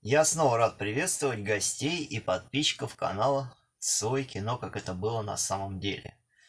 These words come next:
Прежде всего я хочу сделать такое небольшое объявление и сказать,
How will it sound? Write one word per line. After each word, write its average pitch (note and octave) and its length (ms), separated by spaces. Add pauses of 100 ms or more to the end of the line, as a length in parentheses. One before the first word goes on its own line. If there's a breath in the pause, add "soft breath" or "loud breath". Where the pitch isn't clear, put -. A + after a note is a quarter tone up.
(560 loud breath)
Прежде C3+ 300
всего C3+ 320
я A2 40
хочу A#2 340
сделать G#2 440
такое G#2 360
небольшое G2 500
объявление C3+ 480
и G#2 40
сказать, G#2 600